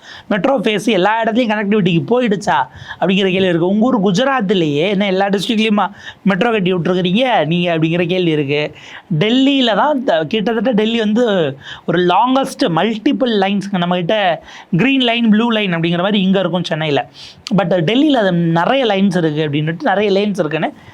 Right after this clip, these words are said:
அங்க இருக்கக்கூடியவர்கள் சொல்றாங்க. அதுதான் கிட்டத்தட்ட ரொம்ப பெரிய அளவுக்கு கனெக்டிவிட்டியோட இருக்கக்கூடிய ஒரு மெட்ரோவாக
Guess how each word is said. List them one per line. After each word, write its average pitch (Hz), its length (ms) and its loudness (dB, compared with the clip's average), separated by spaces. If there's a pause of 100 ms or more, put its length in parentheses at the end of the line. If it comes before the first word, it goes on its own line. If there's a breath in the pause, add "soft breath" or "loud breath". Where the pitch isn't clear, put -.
(140 loud breath)
அங்க 190 160 0
இருக்கக்கூடியவர்கள் 226 720 0
சொல்றாங்க. 160 220 0
அதுதான் 180 320 -2
கிட்டத்தட்ட 185 360 -2 (500 loud breath)
ரொம்ப 240 260 0
பெரிய 277 340 0
அளவுக்கு 240 360 0
கனெக்டிவிட்டியோட 208 580 -2
இருக்கக்கூடிய 165 420 -2
ஒரு 147 120 0
மெட்ரோவாக 156 880 -2